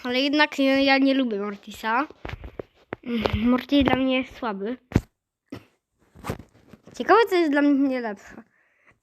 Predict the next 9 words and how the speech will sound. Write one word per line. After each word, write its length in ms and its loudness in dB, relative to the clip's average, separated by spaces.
Ja 100 2
tutaj 220 2
muszę 220 2
się 240 0
zastanowić. 640 -4
Mortis 680 2
czy 180 -2
ulty 380 0
Nani? 440 -4